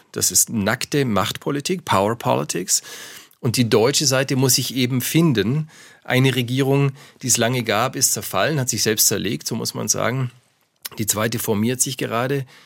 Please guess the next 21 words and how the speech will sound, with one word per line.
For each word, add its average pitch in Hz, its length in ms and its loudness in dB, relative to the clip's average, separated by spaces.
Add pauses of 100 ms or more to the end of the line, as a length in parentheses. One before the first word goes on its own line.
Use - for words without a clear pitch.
(260)
Unabhängig 165 400 4
davon, 151 420 2
was 120 120 0
das 123 120 -4
für 127 100 -6
die 110 80 -8
deutsche 113 300 2
Politik 98 400 -8
heißt, 87 280 -4
ist 104 200 -2
das 101 180 0
im 101 300 -6
Internationalen, 156 1000 0 (240)
ist 131 160 0
das - 140 -2
aus 110 260 0
Sicht - 380 -2
dieser 95 220 -2
Machtspieler 104 640 -2
wie 92 100 -8
Trump 139 460 -2